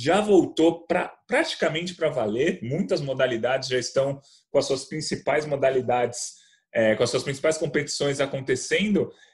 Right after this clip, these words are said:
E o Carlos Gil vai trazer mais uma novidade pra gente, falando do número de pessoas e da redução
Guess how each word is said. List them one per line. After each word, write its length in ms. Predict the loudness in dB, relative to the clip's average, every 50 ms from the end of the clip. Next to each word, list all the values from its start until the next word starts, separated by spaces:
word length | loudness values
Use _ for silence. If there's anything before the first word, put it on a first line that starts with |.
| _ _
E 180 | -6 -2 -2 0
o 120 | 0 0
Carlos 300 | 0 0 2 4 4 4
Gil 100 | 6 6
vai 120 | 4 4 4
trazer 440 | 4 2 2 4 4 4 2 2 0
mais 360 | -2 0 0 0 0 0 -2
uma 180 | -2 -2 0
novidade 480 | 0 -2 -2 -2 0 2 2 2 0 0
pra 160 | -2 0 0 0
gente, 260 | 0 -2 -4 -4 -2
falando 260 | -2 0 0 0 0
do 120 | 0 0
número 300 | 0 2 2 2 2 0
de 100 | 0 -2
pessoas 640 | 0 0 0 0 0 0 2 4 6 6 6 6 4 2
e 80 | 0
da 100 | -2 -2
redução 960 | 0 2 2 0 0 0 -8 -8 -8 -8 -6 -2 0 2 4 4 2 0 -2